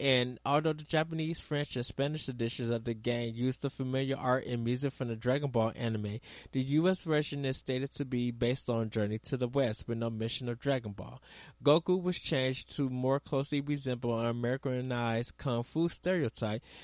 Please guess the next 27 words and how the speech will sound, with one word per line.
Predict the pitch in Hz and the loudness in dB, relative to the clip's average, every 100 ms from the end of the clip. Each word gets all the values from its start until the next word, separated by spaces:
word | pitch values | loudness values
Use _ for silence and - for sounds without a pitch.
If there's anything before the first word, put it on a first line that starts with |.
| - | -4
being | 139 143 131 | 2 4 4
pictured | 165 143 151 127 | 0 0 0 0
on | 135 | 0
the | 120 | 0
box | 117 135 156 - | 2 2 2 -4
with | 127 - | -6 -2
a | 120 | 0
white | 117 113 127 147 123 | 0 2 2 2 -4
gi | 120 120 117 - | -2 -2 -2 -4
and | 120 113 | -4 -2
blue | 113 120 120 | -2 0 0
headband. | 151 143 117 110 107 120 - - - - | 0 -2 -2 -6 -8 -10 -14 -20 -16 -2
Master | 131 151 156 | 2 2 0
Roshi | 127 139 175 - 180 | 2 4 4 0 -2
had | 170 151 139 | 2 0 0
been | 131 131 | 0 -2
similarly | - 147 151 156 175 | -2 -2 -2 -2 -6
changed | - 131 120 120 - | -2 -2 0 -4 -2
to | 131 | 0
look | 123 123 | 0 -2
more | 123 123 143 | -2 0 2
like | 143 135 135 | 2 0 -2
a | |
traditional | 131 135 123 127 - 127 | -4 -4 -4 -4 -4 -4
martial | 123 120 - 120 | -2 -4 -2 -2
arts | 120 127 131 | 2 2 0
master. | 123 107 110 - 113 113 | -4 -2 -2 -4 -8 -8